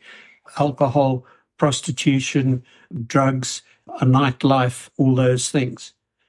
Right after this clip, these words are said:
But progressively after Union, the state starts developing sufficient muscle and sinew to restrict organized crime and organized recreational facilities for bachelors stroke single men, because remember the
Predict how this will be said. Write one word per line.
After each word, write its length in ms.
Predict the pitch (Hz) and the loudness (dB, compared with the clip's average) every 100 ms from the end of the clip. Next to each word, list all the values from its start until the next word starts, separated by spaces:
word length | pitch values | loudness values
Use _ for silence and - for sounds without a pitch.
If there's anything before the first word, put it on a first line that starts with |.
| _ _ | _ _
But 180 | 165 - | -2 2
progressively 720 | 165 175 277 - 330 247 175 | 2 2 0 0 -2 -2 0
after 340 | 175 - 160 | 0 0 -2
Union, 460 | 143 170 160 131 127 | 4 4 4 2 -2
the 80 | |
state 480 | 131 - 214 196 - | -4 -2 -2 -2 -4
starts 420 | - - 147 135 | -8 -2 -2 -4
developing 540 | - 139 151 160 160 135 | -4 0 2 0 0 -4
sufficient 580 | - 139 185 - 160 - | -4 -6 -4 -2 -2 2
muscle 400 | 147 156 160 135 | 0 0 -4 -2
and 160 | 120 | -2
sinew 500 | 120 175 160 123 113 - - _ _ _ - | -2 0 2 0 -2 -10 -20 _ _ _ -2
to 140 | 151 | 0
restrict 640 | 143 135 - 262 240 - - - | 0 -2 -2 -2 -4 -8 -10 2
organized 800 | 180 170 160 135 127 123 - - | 4 4 2 0 -2 -4 -10 -4
crime 520 | 160 139 123 120 - - | 0 2 0 -2 -6 -2
and 220 | 135 131 | -2 0
organized 640 | 185 185 165 151 139 127 147 | 2 4 4 4 2 2 0
recreational 880 | 135 - 139 131 131 - 135 131 - _ _ _ _ _ | 0 0 2 2 0 0 -2 -2 -8 _ _ _ _ _
facilities 800 | - - - 151 139 143 123 123 | -4 0 2 2 0 0 -2 -2
for 340 | - 123 110 - | -2 0 0 -6
bachelors 680 | 107 143 127 - 127 120 | -2 -2 -2 -2 -2 -2
stroke 320 | - 135 117 - | -2 -2 -2 0
single 400 | - 143 131 123 | 0 2 2 4
men, 380 | 123 117 127 | 4 2 0
because 340 | 139 127 131 - | -4 -2 -2 0
remember 300 | 131 135 127 | 2 2 2
the 240 | 127 127 | -2 -6